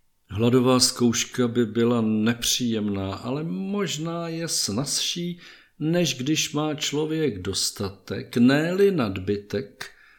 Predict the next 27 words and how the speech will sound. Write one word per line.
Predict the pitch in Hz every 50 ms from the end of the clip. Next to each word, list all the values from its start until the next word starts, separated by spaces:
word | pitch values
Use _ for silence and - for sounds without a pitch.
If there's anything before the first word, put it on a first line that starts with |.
| _ _ _ -
a | 135
jak | 160 170 - -
si | - 151
setrvačně | 135 - - 147 139 147 - 160 151 143 147 143 - - - - 143 147 143
jej | 143 131 127 127 131 127
začne | 117 104 110 - - - - - 120 120
považovat | - - 110 98 95 98 95 95 101 101 90 92 98 95 -
za | 101 95 92 95 92
bídu. | 92 95 104 110 113 104 104 92 - - - _ _ _ _ _ _ _ _ _ _ _ _ _ _ _ _
Vždycky | 110 95 87 - 127 123 127 - - - - 104 95
se | 95 - - - 95
do | 90 101 98
toho | 95 - - 98 92 95 98 95
připletou | - - - 104 - - - 98 98 - - - 104 98 95 95 - - - - - - _ _ _ _ _ _ -
vybledlé | 104 117 131 123 104 117 117 117 107 110 113 107 107
vzpomínky, | 101 - - - - - 123 127 139 139 135 135 127 120 - 120 110
které | - - - 120 110 113 110 107
dokážou | 101 113 110 - - 120 110 110 110 104 101 - 110 101 95
přebarvit | - - - - - 120 113 104 110 107 107 101 98 92 - -
minulost | 104 101 101 107 110 110 107 101 101 98 - - -
na | 101
něco | 98 98 101 101 101 - - 101
lepšího, | 92 87 98 95 - - - - - 120 113 104 90 90
než | 87 85 - - - -
jaká | 82 - - - 87 80 80
opravdu | 82 90 90 - - - 82 87 92 95 87
byla. | 85 101 101 95 - - -